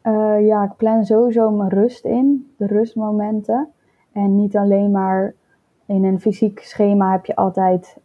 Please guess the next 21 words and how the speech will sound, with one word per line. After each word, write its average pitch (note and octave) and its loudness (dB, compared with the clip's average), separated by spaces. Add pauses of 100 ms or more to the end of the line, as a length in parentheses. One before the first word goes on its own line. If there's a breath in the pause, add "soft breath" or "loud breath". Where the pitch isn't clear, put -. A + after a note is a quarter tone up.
(100)
ja, F3+ -4
op F#3+ -4
en F#3+ 0
af, A3+ -2
zeg A3 -2
maar. A3+ 2
Dus G3 0
je F#3+ 0
hebt F#3 0
altijd F#3 -2
dat F3+ -2
je - -10
een F3+ -2
dag F#3 -2
niks G3 -2
hoeft G#3 -4
te A3 0
doen A#3+ 0
om F#3+ -4
te G3 -4
herstellen. G3+ -2